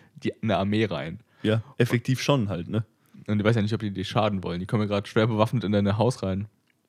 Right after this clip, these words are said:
Speaker 2: Ja, das ist schon komplett
Speaker 1: Ich frag mich nur, was,
Speaker 2: gestört,
Speaker 1: was machst du denn nach, also, stell dir vor, du wirst jetzt festgenommen oder nicht festgenommen, aber die durchsuchen mal kurz dein Haus. Und was machst du jetzt ohne Tür? Also
Speaker 2: Ja, nix.
Speaker 1: äh, äh,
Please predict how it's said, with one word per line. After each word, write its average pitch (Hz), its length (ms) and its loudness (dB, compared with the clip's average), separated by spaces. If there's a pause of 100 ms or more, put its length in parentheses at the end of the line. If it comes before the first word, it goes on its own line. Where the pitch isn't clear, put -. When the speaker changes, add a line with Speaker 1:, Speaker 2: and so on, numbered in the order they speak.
Speaker 2:
Ja, - 140 -14
das 92 180 -14
ist - 160 -14
schon 87 160 -8
komplett - 320 -10
Speaker 1:
Ich - 140 -6
frag 143 160 2
mich 131 100 0
nur, 123 100 4
was, 110 80 2
Speaker 2:
gestört, 95 140 -6
Speaker 1:
was 120 100 -4
machst 143 220 -4
du 170 40 0
denn 123 120 -2
nach, 107 240 -2
also, 95 280 -2 (180)
stell 120 160 0
dir - 20 -2
vor, 117 120 -2
du 104 100 0
wirst 110 140 0
jetzt - 200 -2 (480)
festgenommen 113 460 0
oder 95 100 2
nicht 117 140 -2
festgenommen, 104 460 0
aber 98 120 -2
die 92 240 -4 (320)
durchsuchen 123 340 0
mal 104 120 2
kurz 107 160 -2
dein 104 140 0
Haus. 127 280 -2 (920)
Und 98 340 -2
was 95 160 -8
machst 101 160 -6
du 107 40 -2
jetzt 92 100 -2
ohne 95 160 -4
Tür? 131 260 0 (520)
Also 101 300 0 (260)
Speaker 2:
Ja, 90 100 -10
nix. 120 300 -6 (200)
Speaker 1:
äh, - 120 -4 (460)
äh, 101 140 -8